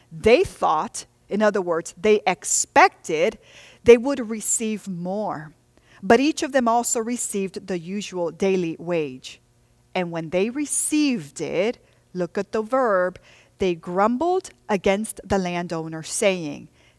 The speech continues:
'These last worked only one hour, and you have made them equal to us, who have borne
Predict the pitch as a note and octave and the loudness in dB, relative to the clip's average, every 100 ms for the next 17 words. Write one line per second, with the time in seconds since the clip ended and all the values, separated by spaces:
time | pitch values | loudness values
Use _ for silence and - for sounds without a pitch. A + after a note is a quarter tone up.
0 | - E3 D#3 C#4+ D4+ A#3+ F3+ E3+ F3+ E3+ | -20 -10 0 2 4 2 0 -2 0 0
1 | D#3+ - - E3+ G3 G3+ - - A3 B3 | -2 -6 -12 -4 -2 -2 -6 -2 0 2
2 | B3 A3+ F3 E3 G3 G3 F3 F3 E3 D#3 | 0 -2 -4 -4 -4 -2 0 0 0 -2
3 | - E3+ D#3+ E3 F#3 G#3+ A#3 F#3+ G3 G#3 | -4 -6 -6 -8 -6 -2 -2 -2 -4 -4
4 | F#3 F3+ D3+ - - G3+ A#3 C4+ D#4 F4 | -2 -6 -6 -12 -4 -4 -4 -4 -4 -4
5 | F4+ _ - G#3+ - E3 G#3 G4 - - | -8 _ -8 -6 -4 -2 -2 -4 -8 -10
6 | - - - B3+ A#3 F3+ - G#3 A#3+ C4 | -18 -10 -2 0 0 0 0 0 0 -2
7 | C#4 | -4